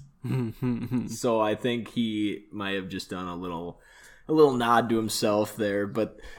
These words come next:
Speaker 2: but that's, that's funny. Yeah, I noticed that in the trailer too. I was like, "Ha!" I giggled. But yeah, no, it looks very, very entertaining, that's for sure. <laughs> Much like <laughs> this
Speaker 1: The next
Speaker 2: trailer.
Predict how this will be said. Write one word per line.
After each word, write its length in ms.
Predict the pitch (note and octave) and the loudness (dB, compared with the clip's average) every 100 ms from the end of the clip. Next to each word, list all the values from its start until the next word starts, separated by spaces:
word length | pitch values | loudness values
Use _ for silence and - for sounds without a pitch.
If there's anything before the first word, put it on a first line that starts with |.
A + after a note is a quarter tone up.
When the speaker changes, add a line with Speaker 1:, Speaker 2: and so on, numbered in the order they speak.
| - | -6
Speaker 2:
but 140 | A2+ G#2+ | -4 0
that's, 340 | G2 F#2 - | 0 -2 -6
that's 280 | - G#2 - | -2 -2 -2
funny. 320 | A2+ G2 G2 | -4 -2 -2
Yeah, 220 | F#2 G2+ | 0 0
I 100 | G2 | 0
noticed 300 | G2 F#2+ F#2 | -2 -4 -4
that 80 | G2+ | -6
in 60 | F2 | -6
the 80 | |
trailer 300 | F2 F#2+ F2+ | -8 -6 -6
too. 140 | F2 F#2+ | -8 -8
I 80 | F2 | -8
was 100 | F2 | -8
like, 200 | F#2 - | -10 -6
"Ha!" 300 | B3 - - _ _ _ | -4 -4 -6 _ _ _
I 140 | A2 G2+ | -12 -8
giggled. 500 | F2 F2 E2+ F#2 - - | -8 -8 -8 -10 -16 -4
But 120 | B2 | 0
yeah, 200 | C#3 A#2+ | 2 2
no, 140 | A#2 G2+ | 2 0
it 60 | |
looks 180 | G2 - | -2 -2
very, 500 | G2+ G#2 G2+ F#2+ F#2 | 0 2 2 -2 -4
very 380 | - F#2+ F#2 F2+ | -6 -4 -2 -4
entertaining, 600 | E2+ E2 - F2 D#2+ E2+ | -8 -10 -10 -10 -10 -10
that's 220 | D#2+ E2 | -10 -10
for 140 | - | -12
sure. 320 | E2+ - D#2 D2+ | -12 -10 -10 -2
<laughs> 0 | |
Much 500 | A2 C#3 D3 - C3+ | 2 4 2 2 0
like 540 | A#2 G2 A#2+ - - - - | 2 2 0 -2 -6 -12 -20
<laughs> 260 | - - - | -20 -8 -6
this 460 | C3+ G#2 B2+ C3+ | -4 2 2 4
Speaker 1:
The 180 | E3 C#3 | 2 4
next 340 | B2 A2+ - - | 6 4 0 2
Speaker 2:
trailer. 600 | C3+ B2+ C#3+ E3 F3 | 4 4 4 0 -2